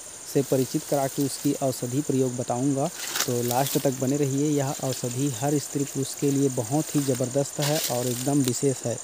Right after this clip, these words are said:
दोस्तों, देख सकते हो, मैं अभी नदी के पास आया हूं और मैं अभी उस औषधि के पास आप लोग को लेकर जा रहा हूं, क्योंकि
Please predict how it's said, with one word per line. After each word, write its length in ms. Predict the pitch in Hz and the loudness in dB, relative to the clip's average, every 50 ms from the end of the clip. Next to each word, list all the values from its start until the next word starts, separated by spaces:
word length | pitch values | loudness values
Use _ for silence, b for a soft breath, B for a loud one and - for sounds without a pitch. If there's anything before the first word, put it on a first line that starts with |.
| - - - - - - - - - - - | -10 -14 -12 -12 -12 -12 -12 -12 -10 0 2
दोस्तों, 300 | 160 165 - - 185 170 | 2 2 6 8 8 10
देख 180 | 156 156 156 - | 10 10 8 8
सकते 340 | - - 147 - - - 165 | 4 0 0 2 4 4 6
हो, 200 | 151 151 160 165 | 6 8 6 6
मैं 220 | 165 160 147 147 143 | 8 8 6 6 4
अभी 240 | 131 127 139 147 151 151 | 2 2 2 2 2 2
नदी 320 | 147 139 131 127 139 147 151 | 2 0 2 2 2 2 2
के 180 | - - 143 139 | 2 4 6 6
पास 400 | 135 - - 123 123 135 135 - - - | 6 4 2 0 0 0 0 0 0 2
आया 240 | 139 127 135 151 | 4 6 6 8
हूं 260 | 156 143 151 175 175 151 | 8 8 8 10 8 8
और 280 | 120 123 127 127 127 127 | 8 4 2 2 2 2
मैं 280 | 135 135 135 135 135 139 | 4 4 4 4 4 4
अभी 300 | - - 131 123 139 143 | 4 4 4 6 6 6
उस 140 | 139 - - | 6 4 2
औषधि 360 | 139 131 - - 131 127 135 | -2 -2 0 0 0 0 2
के 100 | 139 - - | 0 0 2
पास 280 | - 135 127 127 - | 2 2 2 4 2
आप 200 | 135 123 - - | 2 2 2 2
लोग 120 | 139 135 127 | 0 0 0
को 140 | - - 139 | 2 4 4
लेकर 300 | 135 139 135 - 139 131 | 6 4 4 4 2 4
जा 180 | 123 135 127 131 | 6 6 6 6
रहा 160 | 151 147 135 | 6 4 4
हूं, 180 | 135 135 151 190 - B B B B B B B - - | 4 2 2 0 0 B B B B B B B 2 6
क्योंकि 440 | 147 143 143 - - 165 170 175 | 6 6 8 8 6 6 6 6